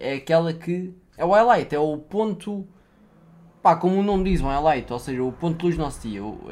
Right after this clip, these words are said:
a coisa que nós vamos querer fazer hoje e ponto final. E é o que a gente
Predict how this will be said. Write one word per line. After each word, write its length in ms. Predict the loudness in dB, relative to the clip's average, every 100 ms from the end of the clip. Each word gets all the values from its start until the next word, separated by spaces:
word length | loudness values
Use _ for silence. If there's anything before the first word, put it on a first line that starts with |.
| -10 -10
a 20 |
coisa 380 | -8 -4 -2 -2
que 100 | -6
nós 200 | -4 -4
vamos 280 | -2 -2 -2
querer 200 | -4 -8
fazer 320 | -6 -6 -6 -4
hoje 240 | -6 -6
e 40 | -10
ponto 220 | -10 -10
final. 360 | -10 -10 -10 -12 -20 _ -14
E 120 | -8
é 60 | -6
o 120 | -6
que 120 | -6
a 60 | -4
gente 360 | -4 -6 -10